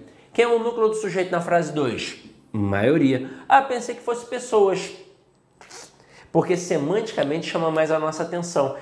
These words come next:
E foi exatamente por isso que a gramática permitiu duas concordâncias aqui. Na frase um,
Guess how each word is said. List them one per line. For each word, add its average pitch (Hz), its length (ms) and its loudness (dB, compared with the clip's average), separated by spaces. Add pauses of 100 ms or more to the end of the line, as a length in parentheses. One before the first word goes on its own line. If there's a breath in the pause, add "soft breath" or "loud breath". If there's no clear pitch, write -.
(160 loud breath)
E - 80 -4
foi 156 160 4
exatamente 170 480 0
por 147 180 -4
isso 143 200 -6
que 160 100 -2
a 151 40 2
gramática 147 460 0
permitiu 143 480 -2
duas 160 400 -2
concordâncias 151 720 -2
aqui. 131 480 -2 (300 loud breath)
Na 208 220 2
frase 131 500 0
um, 156 260 -4